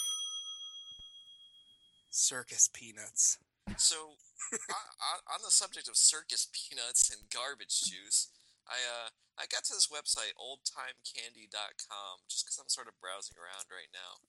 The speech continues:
Speaker 2: kinda half in a jet lag daze. But, um, I looked up circus peanuts, and they sell bulk circus peanuts. And, uh,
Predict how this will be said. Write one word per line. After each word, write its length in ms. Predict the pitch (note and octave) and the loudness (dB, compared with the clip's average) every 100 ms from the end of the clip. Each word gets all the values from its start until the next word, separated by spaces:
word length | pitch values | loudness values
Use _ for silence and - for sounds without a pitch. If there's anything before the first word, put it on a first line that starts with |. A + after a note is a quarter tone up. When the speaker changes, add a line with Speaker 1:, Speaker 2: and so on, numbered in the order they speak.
| - | -12
Speaker 2:
kinda 160 | G2+ F#2 - | -10 -10 -6
half 220 | F#2 - | -6 -6
in 80 | F2 | -10
a 60 | - | -8
jet 240 | F#2+ D#2+ | -6 -6
lag 220 | F2+ F2 - | -4 -6 -6
daze. 720 | F2+ F2 E2+ E2 - - - _ - | -8 -6 -4 0 0 -2 -20 _ -8
But, 200 | G#2 G2 | -6 -4
um, 460 | G2+ G2+ G2+ F#2 - - _ - | -6 -6 -8 -12 -20 -20 _ -6
I 380 | E2+ A2 G#2+ - | -2 -2 -4 -8
looked 240 | D#3 - G#3+ | -8 -6 0
up 100 | - | 6
circus 460 | - C#3 - G#2+ | 8 6 2 2
peanuts, 480 | - - E2 E2+ - | 2 -4 -10 -4 -4
and 80 | F#2+ | -4
they 100 | F#2+ | 8
sell 520 | F#2+ - C#3+ C#3+ C#3 _ _ _ _ _ _ _ _ - | 12 12 10 2 -8 _ _ _ _ _ _ _ _ -10
bulk 340 | A2+ C#3+ - | -8 -6 10
circus 500 | - - A#2+ - G2+ | 10 10 6 2 4
peanuts. 800 | - G#2 F2+ E2+ E2+ - F2+ - - _ _ _ _ - | 4 0 -8 -8 2 6 6 4 -6 _ _ _ _ -8
And, 380 | F2+ F#2+ F#2+ F#2 | -4 -4 -4 -8
uh, 260 | F#2 F2+ | -8 -8